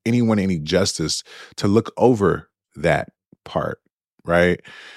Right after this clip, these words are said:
Because if we're talking about this idea of women wanting to be married, she was thirsty.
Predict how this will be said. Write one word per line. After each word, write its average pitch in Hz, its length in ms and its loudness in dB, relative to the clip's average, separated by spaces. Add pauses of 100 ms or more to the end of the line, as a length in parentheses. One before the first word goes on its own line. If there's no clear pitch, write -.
(140)
Because 110 520 4
if 104 120 -2
we're 98 100 2
talking 120 380 0
about 95 580 4
this 95 240 -2
idea 98 380 0
of 87 80 -2
women 95 300 -2
wanting 92 260 -2
to 78 60 -6
be 82 520 -6
married, 90 580 0 (260)
she - 160 -4
was 247 160 0
thirsty. 120 540 -2